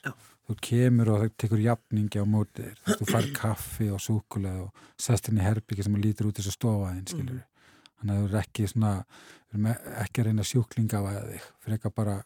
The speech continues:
Speaker 2: hey, komdu og segðu okkur hvað gerðist, skilurðu. Og, og við erum orðin ansi færir að meta sjálfsvíshættu. Eh,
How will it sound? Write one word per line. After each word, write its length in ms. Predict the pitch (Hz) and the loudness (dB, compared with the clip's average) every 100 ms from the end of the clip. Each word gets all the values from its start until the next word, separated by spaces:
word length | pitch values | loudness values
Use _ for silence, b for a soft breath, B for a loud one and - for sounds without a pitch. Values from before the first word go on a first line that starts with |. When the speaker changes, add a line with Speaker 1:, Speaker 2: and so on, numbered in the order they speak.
| _ | _
Speaker 2:
hey, 180 | - 110 | -2 0
komdu 520 | 101 117 117 - 101 | 2 0 -2 -4 -6
og 60 | 101 | -6
segðu 180 | - 113 107 | -4 -2 0
okkur 100 | 104 | -2
hvað 100 | 104 | -2
gerðist, 460 | 92 131 110 82 - | 4 4 4 -2 -8
skilurðu. 380 | - 95 98 101 | -6 -6 -8 -10
Og, 120 | 104 - B B B B B - | -14 -20 B B B B B -8
og 80 | 107 | 0
við 140 | 107 117 | 4 6
erum 220 | 120 120 120 | 6 6 6
orðin 280 | 113 110 - | 6 2 0
ansi 180 | 110 104 | -2 0
færir 480 | 104 117 117 107 104 | 0 2 4 4 2
að 60 | 101 | 2
meta 380 | 107 113 110 - | 4 4 2 -2
sjálfsvíshættu. 760 | - 104 107 101 107 - 123 - B B B B B - | -2 -4 -4 -8 -8 -6 -6 -8 B B B B B -4
Eh, 340 | 104 104 104 | 0 2 0